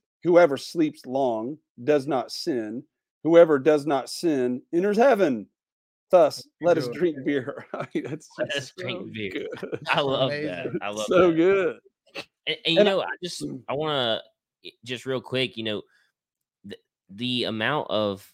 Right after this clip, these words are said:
Speaker 3: of conversation about Jesus that I've had with brothers drinking bourbon and smoking cigars have been some of the best conversations that I've ever had.
Speaker 2: Oh,
Speaker 1: Same here.
Speaker 2: man.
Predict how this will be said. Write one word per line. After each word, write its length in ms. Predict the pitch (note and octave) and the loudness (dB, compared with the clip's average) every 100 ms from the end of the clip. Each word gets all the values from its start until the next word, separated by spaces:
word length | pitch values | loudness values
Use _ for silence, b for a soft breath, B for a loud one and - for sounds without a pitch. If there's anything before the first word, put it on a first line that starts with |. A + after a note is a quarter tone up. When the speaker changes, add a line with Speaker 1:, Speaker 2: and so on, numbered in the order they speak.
| _ _ - | _ _ -10
Speaker 3:
of 200 | F#2 F2 | -10 -10
conversation 720 | - A2+ G#2+ G#2 G2+ G2 G#2 | -10 -8 -6 -6 -4 -4 -4
about 280 | F#2 F#2+ F2+ | -4 -4 -6
Jesus 560 | F#2+ F#2+ F#2+ F2 F2 - | -8 -6 -6 -6 -10 -10
that 160 | - F#2 | -8 -2
I've 180 | G2+ - | -2 -4
had 580 | - F#2 F#2+ E2 D#2+ - | -8 -6 -6 -8 -10 -10
with 260 | G2+ G2 D#2+ | -6 -6 -4
brothers 500 | G2 G2+ F#2 E2+ - | 0 0 0 -4 -10
drinking 540 | - F#2+ G#2 G2+ D#2+ E2+ _ _ _ _ _ _ _ _ | -10 -6 -6 -6 -12 -14 _ _ _ _ _ _ _ _
bourbon 460 | F#2+ G2 E2+ E2 G#2 _ _ _ _ - | -4 -2 -4 -6 -10 _ _ _ _ -8
and 220 | F2+ E2+ | -6 -6
smoking 340 | - G#2 F#2+ | -6 -4 -4
cigars 680 | F2 D#2 F#2 G#2 A2+ F#2 F2+ | -8 -8 -2 0 2 0 -4
have 160 | - F2+ | -8 -6
been 140 | G#2 | -4
some 180 | - A2+ | -4 -4
of 60 | G2 | -4
the 80 | |
best 280 | F2 G2 G2 | -4 -2 -4
conversations 680 | - F#2+ F2 - A2 A#2 F2 | -6 -8 -6 -4 -4 -4 -6
that 100 | F2+ | -4
I've 140 | F2+ | -2
ever 240 | G2+ F2+ E2 | -2 -4 -4
had. 340 | A#2+ C3+ D#2 - | -2 -2 -6 -4
Speaker 2:
Oh, 220 | D3+ C3+ | -2 -2
Speaker 1:
Same 100 | A#2+ | -4
here. 140 | C3+ | -6
Speaker 2:
man. 220 | C3+ B2 | -6 -8